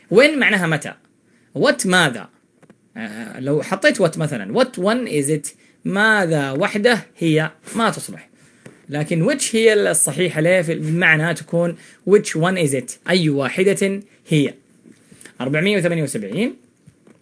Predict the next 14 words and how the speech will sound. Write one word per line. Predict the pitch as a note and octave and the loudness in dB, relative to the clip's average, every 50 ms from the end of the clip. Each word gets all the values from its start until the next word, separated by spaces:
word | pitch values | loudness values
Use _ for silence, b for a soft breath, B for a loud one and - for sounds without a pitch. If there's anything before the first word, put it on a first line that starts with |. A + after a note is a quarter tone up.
| _ _ _ _ _ B B B B B B B B - | _ _ _ _ _ B B B B B B B B -8
آه، | C3+ C#3 C#3+ | -6 -4 -2
وننتبه | C#3+ D3 D3 D3 D3 D3 D3+ D#3+ E3 D#3+ D#3 - G3 E3+ | -2 0 0 0 2 2 2 2 2 2 2 2 2 4
على | C#3+ C#3 C#3+ C#3+ | 2 2 0 0
هذه | C#3+ E3 D#3+ D3+ C#3 | 2 2 2 2 0
اللي | C#3 B2+ C3 C3 | -2 -4 -4 -2
هي | D3 C#3+ C3+ | -2 -2 -2
when, | C3 C3+ C#3 C#3+ C#3 C#3 C#3 | -2 -2 -4 -4 -4 -4 -6
what, | C3 B2+ B2 B2+ C3 C3+ C#3+ C#3+ C#3 - - - | -6 -6 -6 -4 -4 -4 -4 -6 -8 -8 -10 -8
و | B2 A2+ A2+ A#2 A2+ A2 A2 G#2+ A2+ C#3 | -6 -6 -6 -6 -8 -8 -8 -8 -4 -4
which، | D3+ D3 - - - - | -4 -4 -4 -10 -12 -10
آه، | - A2+ A2+ A2 - - - - | -10 -10 -10 -10 -12 -14 -16 -16
when, | - - C#3 D3 D#3 D#3+ D#3 D3 C#3+ B2 A#2 C#3 | -10 -6 -4 -2 0 0 0 0 -2 -4 -4 -4
which، | D3 D3 - - - - - | -4 -6 -8 -12 -12 -12 -12
و، | G#2+ G#2 G2+ G2+ G#2 G2+ | -10 -10 -10 -12 -12 -14